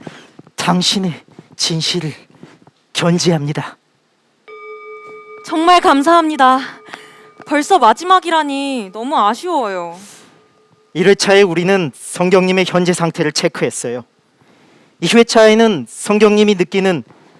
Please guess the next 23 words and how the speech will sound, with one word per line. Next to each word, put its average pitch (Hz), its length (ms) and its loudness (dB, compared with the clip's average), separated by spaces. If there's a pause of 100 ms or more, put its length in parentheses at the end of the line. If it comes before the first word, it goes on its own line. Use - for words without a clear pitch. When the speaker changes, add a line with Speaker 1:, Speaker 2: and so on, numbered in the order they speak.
Speaker 1:
지금의 208 380 4
부정적인 190 520 0
감정이 156 520 -2 (540)
과거부터 170 500 2
일정한 175 440 2
패턴으로 175 440 0
반복되어 175 580 2
왔다는 151 360 2
걸 143 100 0
발견했고요. 123 600 -6 (1040)
삼 165 280 -2
회차에는 170 560 0 (580)
그 214 240 4
패턴이 202 440 2
만들어진 185 460 2 (300)
최초의 233 420 4
사건을 202 380 2
찾아 185 320 0 (640)
어린 196 280 6
시절과 180 560 2 (200)
부모님과의 202 580 4
관계를 165 400 0
들여다봤죠. 147 720 -2